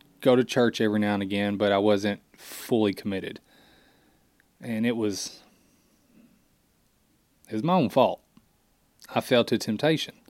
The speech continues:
And, you know, I'm not perfect. No one is. The only per-, only perfect person to ever walk this earth was Jesus Christ.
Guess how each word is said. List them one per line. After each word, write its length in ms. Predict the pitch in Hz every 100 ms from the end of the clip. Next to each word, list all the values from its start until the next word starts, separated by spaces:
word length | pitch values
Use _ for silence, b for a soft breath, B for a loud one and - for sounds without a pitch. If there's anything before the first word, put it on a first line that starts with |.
| b b b b b b b b b b _
And, 360 | - 117 110 110
you 60 | 113
know, 300 | 107 101 - _ _ _ -
I'm 220 | 117 127
not 180 | 131 110
perfect. 560 | 120 107 - 123 - - _ _ _ _ _ -
No 160 | 139
one 140 | 135 101
is. 340 | - - - -
The 80 |
only 160 | 110 117
per-, 380 | 113 123 123 -
only 260 | 123 135 131
perfect 460 | 113 - 135 127 -
person 300 | 127 120 113
to 60 |
ever 140 | 113 107
walk 220 | 113 120
this 200 | 127 -
earth 200 | 117 -
was 120 | 104
Jesus 300 | 101 101 107
Christ. 400 | - 98 80 -